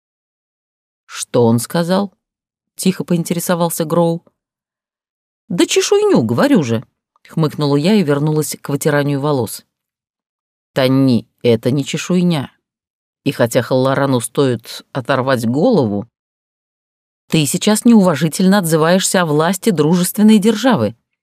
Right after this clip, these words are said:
Ты в курсе, что я могу тебя этим шантажировать до конца дней?» Гроу на мгновение завис, и этого мгновения хватило, чтобы в дверь постучали. Я радостно направилась открывать, потому что в последнее время все и так происходило слишком быстро.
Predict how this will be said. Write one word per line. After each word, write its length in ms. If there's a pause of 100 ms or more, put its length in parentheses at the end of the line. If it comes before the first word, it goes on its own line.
(220)
Ты 100
в 80
курсе, 300
что 160
я 120
могу 240
тебя 280
этим 200
шантажировать 680
до 100
конца 340
дней?» 320 (920)
Гроу 300
на 140
мгновение 600
завис, 460 (560)
и 120
этого 280
мгновения 560
хватило, 480
чтобы 260
в 60
дверь 300
постучали. 720 (800)
Я 260
радостно 400
направилась 560
открывать, 560
потому 340
что 140
в 60
последнее 500
время 320
все 200
и 100
так 320
происходило 640
слишком 460
быстро. 440